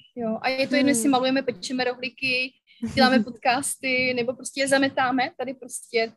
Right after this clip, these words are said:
Speaker 1: to vidíme na těch
Speaker 2: Jasně.
Speaker 1: lidech. Jo? Oni jsou velice jako jednodušší v tom životě, ale prostě je baví to, co dělají. Jo?
Speaker 2: Hmm.
Speaker 1: Prostě jsem potkala na pláži paní, která prostě celý den sbírá malinký mušličky, tak já jsem za ní šla, jsem byla zvědavá,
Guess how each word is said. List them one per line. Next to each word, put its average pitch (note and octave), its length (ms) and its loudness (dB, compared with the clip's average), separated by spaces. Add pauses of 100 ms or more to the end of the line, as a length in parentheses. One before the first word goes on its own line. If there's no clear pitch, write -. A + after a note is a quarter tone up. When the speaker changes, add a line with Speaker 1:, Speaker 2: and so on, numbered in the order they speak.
(160)
Speaker 1:
to D4 80 -4
vidíme D#4 180 2
na B3+ 60 2
těch F4+ 80 0
Speaker 2:
Jasně. A#3+ 200 -4
Speaker 1:
lidech. A#3+ 340 0
Jo? F#3 160 -6
Oni B3 120 -6
jsou C4+ 120 -8
velice C#4 240 -2
jako C#4 160 -4
jednodušší C4 640 -6 (360)
v - 40 -20
tom D4 160 2
životě, B3 600 -2 (460)
ale C4+ 200 6
prostě C#4 420 -4
je D4+ 160 4
baví C#4 240 2
to, B3+ 80 -18
co - 140 -10
dělají. G#3 400 -4 (420)
Jo? C#4 80 4
Speaker 2:
Hmm. A#3 380 2
Speaker 1:
Prostě - 260 -12
jsem D4 200 -4
potkala C#4+ 300 -2
na C4+ 80 2
pláži C4+ 320 0
paní, D#4 340 -4
která C4 200 2
prostě C4 220 -12
celý D#4 400 4
den C4+ 300 0
sbírá C#4 260 0
malinký C#4+ 420 0
mušličky, B3+ 680 -4
tak A3+ 140 -6
já B3 80 -4
jsem B3+ 160 -4
za A#3+ 60 -4
ní A3 160 -4
šla, D4 180 0
jsem C#4 200 -6
byla G3 120 0
zvědavá, B3 600 -2